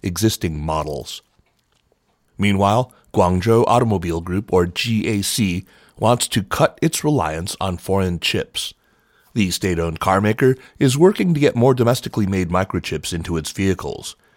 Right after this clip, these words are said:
An executive at the firm's investment arm said that of the roughly one thousand chips installed in the average G A C vehicle, more than four hundred could be replaced with those made on the Chinese mainland.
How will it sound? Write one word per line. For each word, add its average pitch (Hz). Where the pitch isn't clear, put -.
An 95
executive 87
at 87
the -
firm's 110
investment 110
arm 120
said 165
that 160
of 135
the 139
roughly 185
one 160
thousand 147
chips -
installed 101
in 90
the 85
average 90
G 85
A 85
C 95
vehicle, 104
more 101
than 95
four 160
hundred 151
could 147
be 143
replaced 104
with 87
those 101
made 85
on 87
the 104
Chinese 80
mainland. 85